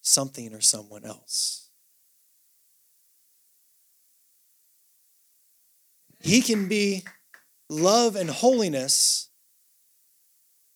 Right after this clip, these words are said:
He can choose you, but until you're willing to say,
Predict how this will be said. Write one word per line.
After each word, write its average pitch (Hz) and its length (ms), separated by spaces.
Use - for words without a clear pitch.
He 185 100
can 208 160
choose 190 460
you, 208 180
but 156 120
until 147 320
you're 233 140
willing 190 220
to 160 60
say, 127 380